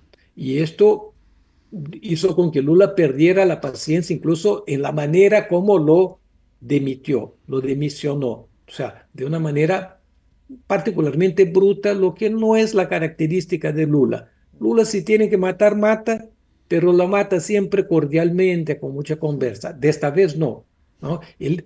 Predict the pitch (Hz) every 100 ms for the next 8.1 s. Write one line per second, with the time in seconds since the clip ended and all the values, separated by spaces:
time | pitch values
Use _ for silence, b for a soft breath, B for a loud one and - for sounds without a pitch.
0 | - 135 175 190 170 151 - 190 208 208
1 | - 165 160 - 147 143 151 147 156 151
2 | 220 226 - 196 190 - 262 202 - 156
3 | 147 135 - - 160 233 240 _ _ _
4 | _ _ - 196 220 220 240 - 233 -
5 | _ _ _ _ _ _ _ _ _ _
6 | _ _ 202 202 208 220 202 202 226 185
7 | 135 139 175 180 156 175 196 160 135 117